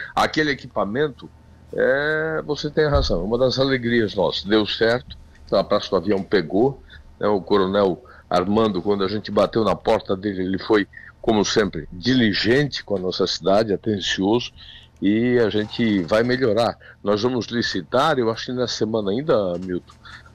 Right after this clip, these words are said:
a, a recuperação da pista de skate. Vai ser toda revitalizada também, né, que ela tá com uma série de problemas, já de rachadura e tal. Os meninos que usam, pessoal, meninas também, pessoal que usa tá reclamando há muito tempo.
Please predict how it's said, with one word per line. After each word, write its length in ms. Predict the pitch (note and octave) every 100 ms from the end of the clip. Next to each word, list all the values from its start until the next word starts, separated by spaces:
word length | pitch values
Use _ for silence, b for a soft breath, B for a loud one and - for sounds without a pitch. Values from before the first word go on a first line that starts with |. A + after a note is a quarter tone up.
| -
a, 800 | F2+ G2 A2+ B2 A#2+ A2+ - F#2
a 20 |
recuperação 920 | F#2+ A#2 - B2 A#2 G2+ - A2+ C3 D3+ B B B -
da 1500 | F#2+ F2+ F2 G2 G#2+ A#2 A#2+ A#2+ A#2+ A#2+ A#2 A2+ G#2+ G#2+ A2
pista 300 | - C3 C#3
de 80 | C#3+
skate. 580 | - D3 C3+ - - - _ _ _ _ - -
Vai 100 | F#2
ser 160 | A2+
toda 320 | G#2 B2+ C3+
revitalizada 720 | G2 G2+ - F#2+ - F#2+ D#2 D2
também, 380 | D2 F2 D#2+ D2+ - B - - B B
né, 120 | -
que 80 | E2
ela 100 | F2
tá 140 | E2 F#2
com 100 | F#2+
uma 60 |
série 180 | - F#2+
de 100 | F2+
problemas, 640 | F2+ D#3 F#2 G2 B2+ -
já 140 | D2 F#2
de 140 | D2
rachadura 760 | D2 D#2 - B2 D#2+ A2+ A#2 D#2+
e 40 |
tal. 240 | C#2+ G#2 - B B B -
Os 300 | F2 D#2 -
meninos 500 | F2 F2 G#2 A#2 E2
que 140 | -
usam, 240 | G2 F#2 G2
pessoal, 400 | G2 - A#2+ A2+
meninas 560 | G3+ G#2+ B2 G2+ D#2+
também, 240 | E2+ F#2+ G#2+
pessoal 320 | F#2 - G#2
que 160 | -
usa 200 | G2+ G2+
tá 160 | F#2 F#2+
reclamando 520 | F#2+ G2+ G#2 G#2 F2
há 20 |
muito 220 | F2 G2 -
tempo. 400 | - - -